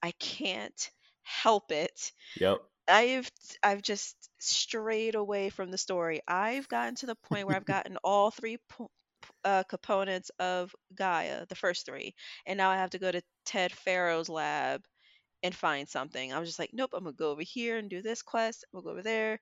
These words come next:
Speaker 1: and I'm having a ball. Just going through the ruins. I got the override for the Metal Flower, so I was going all the way back to all the different points where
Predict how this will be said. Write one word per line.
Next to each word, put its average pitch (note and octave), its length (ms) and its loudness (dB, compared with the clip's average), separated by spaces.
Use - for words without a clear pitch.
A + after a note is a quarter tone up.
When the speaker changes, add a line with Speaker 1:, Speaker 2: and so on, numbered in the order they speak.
Speaker 1:
and F#3+ 560 0
I'm A#3 120 0
having F#3+ 220 -2
a F3+ 40 -6
ball. E3+ 440 -4
Just - 440 0
going F#3+ 280 8
through G3 580 2
the F3+ 100 -2
ruins. C4 640 0
I F#3+ 100 4
got F3 560 -2
the A#3 280 -2
override G#3 520 2
for F#3 120 -6
the F#3 60 -8
Metal E3+ 180 -4
Flower, G#3+ 380 2
so G3+ 140 0
I F3 40 2
was F3 80 -2
going F3+ 320 -4
all G#3 200 2
the G#3+ 60 -2
way G#3 140 2
back G3+ 320 0
to F#3 120 -6
all F#3 160 0
the F#3 120 -6
different F#3+ 500 -4
points - 640 -2
where G3+ 420 6